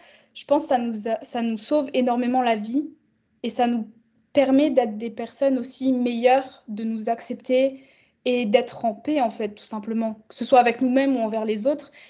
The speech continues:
Et moi, personnellement, ça a été énormément mon cas. Euh... Voilà. <laughs>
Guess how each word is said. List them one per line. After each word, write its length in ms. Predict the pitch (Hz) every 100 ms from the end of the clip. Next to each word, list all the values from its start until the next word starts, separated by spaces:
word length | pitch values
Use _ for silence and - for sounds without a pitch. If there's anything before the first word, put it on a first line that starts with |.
| _
Et 60 | 247
moi, 140 | 254 285
personnellement, 400 | 262 247 247 294
ça 140 | 254
a 40 | 214
été 280 | 240 -
énormément 400 | 240 254 254 262 247
mon 140 | 220
cas. 260 | - 233 - _ _ _ _ _ -
Euh... 680 | 208 208 202 202 202 202 208 - _ _ _ _ _ _ _ _ -
Voilà. 280 | 208 202 - _ _ -
<laughs> 180 | -